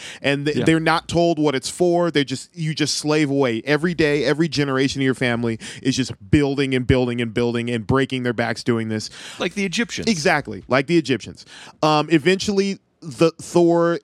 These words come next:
Speaker 1: he, or excuse me, Gore is like, "My daughter is dying. Um, God, please, you know,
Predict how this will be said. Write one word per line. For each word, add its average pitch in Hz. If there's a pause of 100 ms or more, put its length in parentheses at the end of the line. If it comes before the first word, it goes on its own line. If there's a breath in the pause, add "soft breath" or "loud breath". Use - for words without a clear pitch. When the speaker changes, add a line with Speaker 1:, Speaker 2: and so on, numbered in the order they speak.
Speaker 1:
he, 160
or 156
excuse 139
me, 117
Gore 151
is 131
like, 143
"My 135
daughter 156
is 147
dying. 139 (340 loud breath)
Um, 123
God, 135
please, 151
you 151
know, 131